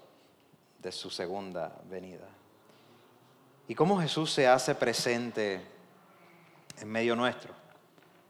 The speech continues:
Jesús se va a hacer presente mediante la obra del Espíritu Santo,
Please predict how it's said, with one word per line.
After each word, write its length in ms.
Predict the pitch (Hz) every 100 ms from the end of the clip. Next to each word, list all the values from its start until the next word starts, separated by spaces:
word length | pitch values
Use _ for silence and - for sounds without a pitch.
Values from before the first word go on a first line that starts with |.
| _ - - - _ _ _ _ _ _ _ -
Jesús 200 | 131 143
se 80 | 165
va 60 |
a 40 | 147
hacer 180 | 151 -
presente 760 | 131 - 139 143 131 139 135 - - - - - - - - - - -
mediante 520 | 135 123 117 110 - 104
la 120 | 101
obra 260 | 113 123
del 120 | 117 107
Espíritu 380 | - 110 98
Santo, 540 | 107 - 120 120 127